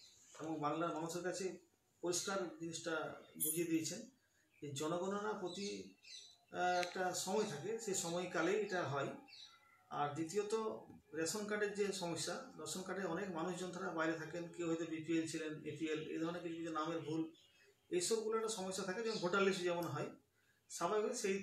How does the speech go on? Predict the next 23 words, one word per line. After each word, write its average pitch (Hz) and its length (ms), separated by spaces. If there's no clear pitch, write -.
সেইটাকেই 196 1040
পরিষ্কার 180 440
ত্রুটিমুক্ত 226 420
করার 165 260
জন্য 156 220
এটা, 208 280
এটা 165 220
হচ্ছে। - 240
এমনই 190 400
যেটা 175 160
কোথাও 175 440
এনআরসি 175 600
বা 170 160
এই 165 60
ধরনের 170 280
কিছু 175 200
একটা 170 200
গুজব, 170 360
পশ্চিমবাংলাতে 190 720
এটা 175 280
করার 190 320
ক্ষমতা 175 320
নেই। 208 180